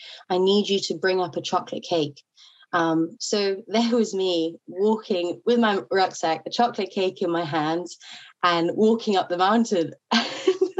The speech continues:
And it's raining. It is, it's like, it's like a good four and a half hour walk. And I remember being like, "Man, this guy better be worth it. Like, come on." <laughs> And then, um,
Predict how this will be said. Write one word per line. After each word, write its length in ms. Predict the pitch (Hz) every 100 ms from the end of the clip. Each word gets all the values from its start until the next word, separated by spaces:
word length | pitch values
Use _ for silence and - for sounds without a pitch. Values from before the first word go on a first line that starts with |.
| 370 381 - 466 427 427 285
And 120 | 277 370
it's 220 | 453 -
raining. 680 | 185 214 240 254 254 254 254
It 120 | 254
is, 200 | 359 240 -
it's 220 | 277 330
like, 160 | 440 -
it's 140 | 247
like 140 | 330 294
a 120 | 233 -
good 280 | 254 233 -
four 160 | 226
and 80 | 214
a 40 | 202
half 240 | 190 185
hour 240 | 185 170 165
walk. 380 | 180 170 147 _ - - -
And 100 | 196
I 60 |
remember 300 | 208 233 226
being 240 | 180 185 175
like, 180 | 156 -
"Man, 260 | - - 143
this 180 | 247
guy 240 | - - 381 -
better 240 | 175 175 175
be 200 | 165 156
worth 400 | 156 160 147 135
it. 220 | 143 -
Like, 380 | 160 151 147 -
come 360 | - 480 415 165
on." 460 | 170 185 180 185 285 - - 440
<laughs> 260 | 453 392 - _ - 415 370 - _ -
And 140 | 226 220
then, 280 | 233 233 233
um, 360 | 220 202 175